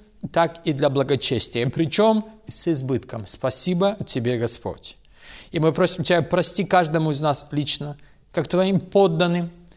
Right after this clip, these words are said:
если мы хоть в чем-то были невнимательны к Твоим просьбам и наставлениям. Мы просим Тебя, прости каждому из нас, если мы хоть в чем-то ставили сопротивление, препятствие действию Твоего Духа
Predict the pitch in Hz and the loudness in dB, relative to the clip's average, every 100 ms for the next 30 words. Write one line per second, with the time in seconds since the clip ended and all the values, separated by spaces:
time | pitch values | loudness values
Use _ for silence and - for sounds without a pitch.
0 | - - 170 - 190 185 180 - 202 185 | -18 -2 -2 0 -2 0 -2 0 0 2
1 | 180 180 180 175 185 190 185 185 180 175 | 2 4 4 2 2 2 2 2 2 -2
2 | 165 - 165 151 - 185 175 170 175 175 | -2 0 0 0 2 2 4 2 0 -2
3 | 165 147 139 - 139 135 117 92 - - | -2 0 -2 0 0 0 0 -4 -12 -20
4 | _ _ - - 175 156 190 190 190 - | _ _ -18 -4 -2 2 2 2 0 0
5 | 190 180 185 175 - 208 185 196 190 180 | 0 2 0 0 0 -2 2 2 4 2
6 | 180 180 151 175 151 107 - - - - | 0 0 0 2 2 0 -2 -8 -14 -6
7 | 180 175 190 180 185 - 202 185 180 180 | -2 0 0 0 0 0 0 2 0 2
8 | 196 190 185 180 196 180 185 170 190 180 | 2 4 2 2 0 2 0 0 0 4
9 | 196 196 185 175 175 170 - 190 - - | 4 4 2 2 2 0 4 2 2 0
10 | 160 143 165 202 - 170 165 - 170 170 | 0 2 2 2 0 0 -2 2 2 4
11 | 165 147 123 165 185 - 202 196 | 2 0 0 0 0 2 2 2